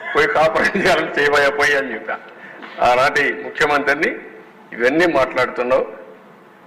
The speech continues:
ఎందుకు అనవసరంగా మాట్లాడుతావు, వ్యక్తిగతంగా తీసుకురావద్దు, కుటుంబాలు వ్యవస్థ తీసుకురావద్దు." అదే నేను కోరుతున్న ఎక్కువ ఉంటే మెంబర్స్ ఉందని.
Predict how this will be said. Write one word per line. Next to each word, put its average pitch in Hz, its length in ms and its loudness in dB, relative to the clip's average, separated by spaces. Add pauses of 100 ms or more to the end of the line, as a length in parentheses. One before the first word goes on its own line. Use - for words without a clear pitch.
(120)
ఎందుకు 180 280 0
అనవసరంగా 151 520 2
మాట్లాడుతావు, 113 600 -6
వ్యక్తిగతంగా 156 640 -2
తీసుకురావద్దు, 139 1040 0
కుటుంబాలు 156 460 0
వ్యవస్థ 127 240 2
తీసుకురావద్దు." 107 400 -6
అదే 127 220 0
నేను 139 200 0
కోరుతున్న 127 380 -2
ఎక్కువ 123 200 -6
ఉంటే 123 160 0
మెంబర్స్ 113 440 -6
ఉందని. 110 300 -6